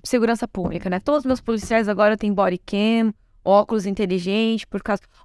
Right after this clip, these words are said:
agora eu vou entrar no tempo, ou as escolas, né? A gente tá num momento muito duro, né? Nós três somos pais aqui, dá vontade até de chorar, mas assim,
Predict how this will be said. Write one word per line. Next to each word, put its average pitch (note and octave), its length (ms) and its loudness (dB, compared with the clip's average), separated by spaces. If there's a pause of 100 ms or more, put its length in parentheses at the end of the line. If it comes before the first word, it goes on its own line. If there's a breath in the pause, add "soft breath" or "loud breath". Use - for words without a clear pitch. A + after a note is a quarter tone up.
(100)
agora D4+ 260 2
eu C#4+ 40 -4
vou C#4+ 100 2
entrar C4 220 0
no A#3+ 80 2
tempo, A#3 360 -4
ou - 80 2
as A#3+ 140 6
escolas, F#3 480 0
né? F#3+ 80 -2
A F#3+ 40 0
gente G3 220 -4
tá G3 100 -2
num G3+ 120 0
momento G#3 320 -2
muito A3+ 420 -2 (920)
duro, C#4+ 480 0
né? A#3 240 6
Nós A3+ 240 2
três A3+ 220 0
somos G#3 400 -6
pais G#3 440 0
aqui, A3+ 360 -2
dá G#3+ 100 4
vontade G#3 200 0
até G#3+ 200 0
de G#3+ 80 -10
chorar, G#3 500 2
mas A3+ 180 0
assim, G3+ 380 -2